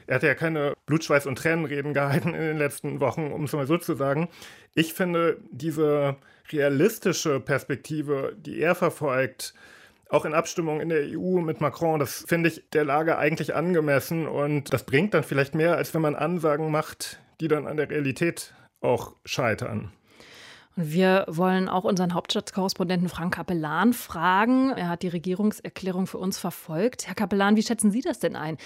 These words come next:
Speaker 2: Ist das jetzt zu verstehen, trotzdem schon auch als eine klare Abgrenzung zum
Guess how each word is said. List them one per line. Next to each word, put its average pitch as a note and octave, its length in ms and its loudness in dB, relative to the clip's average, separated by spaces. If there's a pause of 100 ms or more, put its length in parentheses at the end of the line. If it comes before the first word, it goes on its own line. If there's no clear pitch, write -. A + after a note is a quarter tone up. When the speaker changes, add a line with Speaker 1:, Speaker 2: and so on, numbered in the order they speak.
(240)
Speaker 2:
Ist - 240 0
das D4+ 180 2
jetzt C4+ 220 -2
zu C#4 100 -2
verstehen, B3+ 640 0
trotzdem C4+ 480 -4
schon B3 240 2
auch B3 180 -2
als - 200 -6
eine F#3+ 80 -2
klare F3 440 -4
Abgrenzung G#3 640 0
zum G#3 240 -2